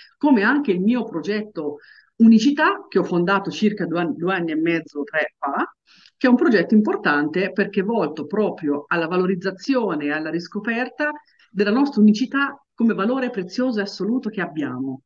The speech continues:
È un valore che dobbiamo difendere a tutti i costi, perché è un po-, importantissimo, perché si tratta della nostra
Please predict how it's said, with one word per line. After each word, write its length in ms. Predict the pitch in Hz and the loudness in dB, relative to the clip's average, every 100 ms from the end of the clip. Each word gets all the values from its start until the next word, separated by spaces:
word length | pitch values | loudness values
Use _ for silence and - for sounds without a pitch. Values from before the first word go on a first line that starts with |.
| _ _ | _ _
È 60 | |
un 100 | 180 | -2
valore 300 | 175 202 254 | 2 2 2
che 100 | 247 | 0
dobbiamo 480 | 170 165 190 175 160 | -2 -2 -2 -2 -2
difendere 880 | 160 160 190 202 208 214 220 226 - | -6 -6 -2 0 2 2 -2 -6 -12
a 100 | - | -20
tutti 220 | - - | -18 -14
i 20 | 143 | -10
costi, 560 | 127 123 - 208 143 - | -10 -10 -2 2 2 0
perché 200 | 143 143 | -6 -2
è 20 | |
un 80 | 139 | -2
po-, 100 | - | -2
importantissimo, 1040 | 139 135 135 143 135 135 - - 135 190 - - - - _ - | -4 -4 -4 -2 0 0 -4 2 4 4 -2 -8 -20 -20 _ -4
perché 220 | 170 170 | -2 0
si 140 | - | -2
tratta 340 | 165 185 202 175 | 2 2 2 0
della 200 | 156 156 | -2 0
nostra 640 | 180 180 - 170 151 143 | 0 -2 -2 0 2 0